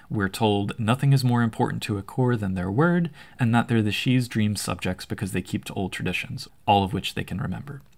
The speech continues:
They're sort of like Boggans crossed with Slua, and they can't resist learning secrets, which they value more than dross. Their Testament birthright is almost the same as in C twenty. Their Balance birthright formerly just kept them out of Bedlam at the storyteller's discretion,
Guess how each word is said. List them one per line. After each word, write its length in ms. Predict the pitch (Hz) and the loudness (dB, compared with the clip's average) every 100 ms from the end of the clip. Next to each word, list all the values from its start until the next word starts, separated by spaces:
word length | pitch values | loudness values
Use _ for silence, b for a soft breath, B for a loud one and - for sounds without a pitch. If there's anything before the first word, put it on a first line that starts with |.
| - - - - B B B | -20 -20 -20 -20 B B B
They're 100 | 151 | 0
sort 180 | 214 | 0
of 80 | 208 | 0
like 180 | 151 117 | 0 2
Boggans 380 | 101 104 107 95 | 2 2 0 -2
crossed 240 | 104 98 | -6 -6
with 120 | - | -8
Slua, 420 | - 117 95 90 104 B B - | -4 -2 2 0 -2 B B -4
and 300 | 92 92 90 | 0 0 -2
they 160 | 101 | -4
can't 240 | 98 110 107 | -4 -4 -4
resist 280 | 101 101 | -6 -6
learning 240 | 113 104 95 | -2 0 -2
secrets, 540 | - 143 151 143 - | -2 0 0 0 -2
which 180 | 107 - | -6 -4
they 100 | 101 | -4
value 320 | 95 92 98 | 0 0 0
more 220 | 92 92 | 0 -2
than 160 | 90 92 | -4 -6
dross. 460 | - 95 - - - - - - B B B B B - | -6 -8 -8 -16 -18 -20 -20 -20 B B B B B 2
Their 280 | 117 113 | 6 6
Testament 460 | 113 120 - 131 160 | 4 -2 0 0 2
birthright 360 | 123 117 131 120 | 2 2 2 2
is 100 | - | 0
almost 360 | 98 95 90 | -2 0 -2
the 60 | - | -6
same 240 | - 98 | -4 -2
as 120 | 90 | -2
in 120 | 92 95 | -4 -8
C 140 | - | -10
twenty. 440 | - 180 165 156 - B B B B 104 | -2 2 4 2 -2 B B B B -4
Their 240 | 101 90 | -2 0
Balance 360 | 104 123 131 123 | 2 4 2 0
birthright 400 | 120 - 117 - | -2 0 -2 0
formerly 420 | 117 107 104 98 | -2 0 0 -2
just 220 | 95 - | -4 -8
kept 200 | - - | -8 -6
them 140 | - | -4
out 120 | 95 95 | -2 -4
of 100 | 87 | -2
Bedlam 380 | 101 104 95 | -2 0 -2
at 140 | - 95 | -4 -8
the 80 | - | -10
storyteller's 540 | - 95 - 95 90 | -6 -6 -6 -8 -8
discretion, 640 | - - 131 - 117 113 | -10 0 0 2 0 0